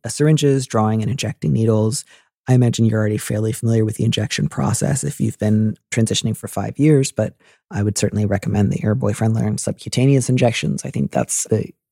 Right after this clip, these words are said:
easiest and best way to do it. And so, uh, I'm assuming you're not,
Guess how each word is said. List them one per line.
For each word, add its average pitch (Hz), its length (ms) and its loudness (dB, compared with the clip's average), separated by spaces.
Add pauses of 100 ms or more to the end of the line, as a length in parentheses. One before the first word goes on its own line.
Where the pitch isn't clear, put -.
(120)
easiest 113 500 2
and 120 240 -4 (400)
best 101 260 0
way 110 140 4
to 107 80 0
do 107 180 0
it. 101 220 0 (140)
And 110 320 2
so, 101 420 0
uh, - 240 -6
I'm 104 140 0
assuming 120 400 4
you're - 160 -2
not, - 220 -4